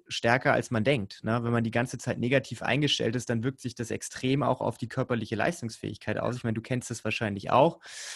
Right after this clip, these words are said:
Ähm, ich merke das, wenn ich nicht bei der Sache bin, wenn ich viel Stress hab, ähm, mit der CrossFit-Box oder wenn ich generell, ne, irgendwelche Probleme hab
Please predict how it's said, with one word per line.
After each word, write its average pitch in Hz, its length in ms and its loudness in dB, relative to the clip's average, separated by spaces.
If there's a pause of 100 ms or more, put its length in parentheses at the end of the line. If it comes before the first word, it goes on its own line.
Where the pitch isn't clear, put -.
(260)
Ähm, 113 280 2
ich 117 120 -4
merke 120 260 6
das, - 180 0
wenn 123 120 4
ich 123 140 -4
nicht 139 160 -4
bei 131 120 6
der 127 100 6
Sache 131 280 2
bin, 135 600 0
wenn 113 140 -2
ich 113 120 -4
viel 117 140 -4
Stress - 320 -2
hab, 127 280 0
ähm, 123 500 2
mit 117 140 -2
der 120 80 2
CrossFit-Box 120 680 -2
oder 113 200 0
wenn 113 120 4
ich 107 280 -4 (460)
generell, 117 540 6
ne, 143 180 6
irgendwelche 131 360 4
Probleme 131 500 4
hab 147 340 4